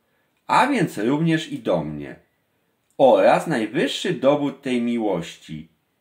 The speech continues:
jaki został dany. Świat nie byłby sądzony, gdyby wcześniej nie został umiłowany przez Boga.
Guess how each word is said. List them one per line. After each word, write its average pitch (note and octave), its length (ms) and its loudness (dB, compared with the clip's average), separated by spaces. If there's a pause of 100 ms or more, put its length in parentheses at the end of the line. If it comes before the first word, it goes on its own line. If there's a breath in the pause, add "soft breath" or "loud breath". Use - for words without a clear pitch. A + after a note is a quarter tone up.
(280)
jaki A#2+ 560 -2
został B2+ 560 -2
dany. G2+ 520 -2 (840)
Świat A#2+ 640 0
nie A#3 260 -2
byłby B2+ 460 0
sądzony, G#2 840 -4 (540)
gdyby A2+ 360 -4
wcześniej C3+ 600 -6
nie D#3 180 -2
został A2+ 640 -4
umiłowany A2 840 -2
przez G3+ 320 -8
Boga. A3+ 640 0